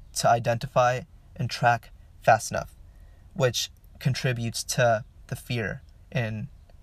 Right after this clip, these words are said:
coronavirus. Um, it is a zoonotic sy-, um, virus, and that means it transfers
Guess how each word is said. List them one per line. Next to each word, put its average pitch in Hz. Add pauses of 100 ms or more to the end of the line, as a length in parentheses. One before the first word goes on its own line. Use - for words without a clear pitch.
(120)
coronavirus. 104 (1600)
Um, 151 (580)
it 175
is 185
a 156
zoonotic 147 (920)
sy-, -
um, 117
virus, 117 (500)
and 123
that 135
means 127
it 131
transfers 120